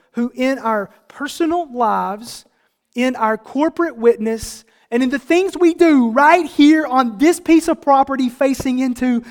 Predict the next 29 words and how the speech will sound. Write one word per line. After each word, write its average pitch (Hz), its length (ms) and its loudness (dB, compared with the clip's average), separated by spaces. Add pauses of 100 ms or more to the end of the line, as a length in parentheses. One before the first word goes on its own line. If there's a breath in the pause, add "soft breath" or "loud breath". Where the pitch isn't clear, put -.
(140 loud breath)
this 320 320 0
piece 311 300 0
of 277 100 -4
Hendersonville, 214 760 -4 (200 loud breath)
we 320 460 2 (140 loud breath)
extol 285 720 2
the 233 180 -4
excellencies 269 540 -2
of 208 140 -8
Jesus? 294 560 -2 (520)
Will 285 140 0
you 339 80 2
commit 370 380 0
to 339 100 0
join 339 300 0
us 262 140 -4
in 214 100 -4
that? 175 280 -10 (220 soft breath)
Will 285 140 0
you 370 120 -4
commit 330 560 0
to 285 80 -2
believe 269 420 -2
that 233 120 -6
God 254 300 -2
desires 247 400 -4
to 233 100 -10
use 233 300 -2
us 220 200 0